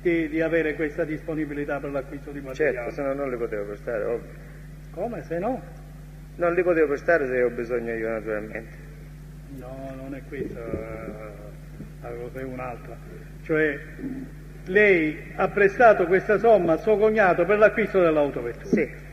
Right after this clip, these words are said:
Speaker 1: Questi soldi, lei ha detto, servivano a lei per l'acquisto di materiale.
Speaker 2: Cioè, io li tenevo dentro, non, diciamo che non li tenevo in banca perché giustamente mi potevano servire o meno, questo è.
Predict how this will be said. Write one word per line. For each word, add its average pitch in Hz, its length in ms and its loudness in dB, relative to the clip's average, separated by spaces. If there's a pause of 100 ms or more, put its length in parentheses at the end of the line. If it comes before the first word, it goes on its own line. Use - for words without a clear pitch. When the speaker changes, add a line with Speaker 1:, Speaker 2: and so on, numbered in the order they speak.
Speaker 1:
Questi 202 300 8
soldi, 214 340 10
lei 214 140 10
ha 202 100 12
detto, 202 320 8
servivano 214 440 8
a 226 60 10
lei 220 200 10
per 208 140 6
l'acquisto 214 360 6
di 185 120 4
materiale. 147 500 2
Speaker 2:
Cioè, 135 140 2
io 151 240 4
li 156 80 0
tenevo 170 340 4
dentro, 156 320 2
non, 151 520 -2
diciamo 147 360 2
che 131 80 -2
non 147 240 -4
li 151 80 -4
tenevo 156 320 2
in 170 120 -2
banca 151 340 0
perché 127 240 -6
giustamente 127 420 -6
mi 120 60 -8
potevano 131 360 -4
servire 147 440 -2
o 113 120 0
meno, 123 280 -4
questo 127 360 -6
è. - 60 -14